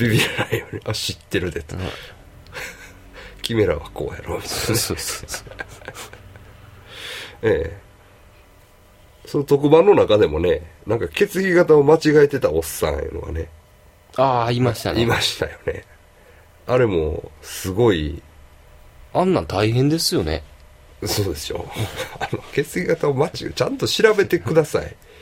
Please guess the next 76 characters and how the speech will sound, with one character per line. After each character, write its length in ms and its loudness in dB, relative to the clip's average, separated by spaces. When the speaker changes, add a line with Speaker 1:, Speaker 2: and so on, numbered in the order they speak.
Speaker 2:
そ 340 -4
う 40 0
そ 200 0
う 60 -8
そ 180 -6
う。 20 -4
Speaker 1:
そ 80 0
う 40 6
な 60 4
ん 20 -4
で 40 -4
す 60 -4
よ。 120 -4
調 300 2
べ 120 2
て 240 2
ち 140 -10
ゃ 60 2
ん 80 -4
と 180 -6
公 160 2
表 240 2
す 160 -4
る。 100 -6
Speaker 2:
う 60 -2
ん。 960 -6
Speaker 1:
こ 140 4
れ 80 6
が 140 8
ね、 260 2
大 160 2
事 120 -2
な 80 -4
こ 120 -6
と 100 -6
や 60 -8
と 80 -10
思 100 -10
い 20 -14
ま 140 -20
す。 180 -20
で、 180 0
ま 140 2
あ、 40 4
た 180 -4
ま 120 0
に 140 4
ね、 160 4
そ 120 2
の 120 2
血 320 -4
液 80 2
型 200 4
の 100 4
こ 100 0
と 60 -2
を 40 -2
プ 160 -2
ラ 140 8
イ 80 4
バ 160 2
シ 200 -6
ー 100 -6
の 80 -4
問 200 -2
題 180 0
と 140 -2
ね、 180 -2
Speaker 2:
は 60 0
い 20 4
は 100 4
い。 40 4
Speaker 1:
絡 60 2
め 100 -2
て 140 -4
ね、 180 -2